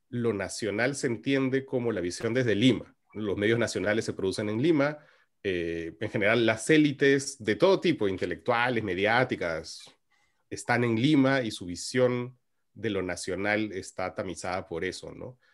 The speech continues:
Eh, y eso, eso, ¿tú cómo lo, cómo ves que impacta al final en resultados como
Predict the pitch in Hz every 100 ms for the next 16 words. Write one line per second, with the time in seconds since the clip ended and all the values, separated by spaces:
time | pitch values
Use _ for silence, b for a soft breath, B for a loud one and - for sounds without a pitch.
0 | _ - 120 127 135 151 165 175 170 -
1 | 165 190 175 170 156 _ _ _ _ -
2 | 160 156 151 156 - - 147 147 147 131
3 | 117 101 90 90 - b b b b -
4 | 143 151 151 131 156 151 - 143 113 123
5 | 131 - 135 127 107 120 120 123 127 113
6 | 101 90 87 104 110 - 98 120 127 127
7 | - 127 113 127 -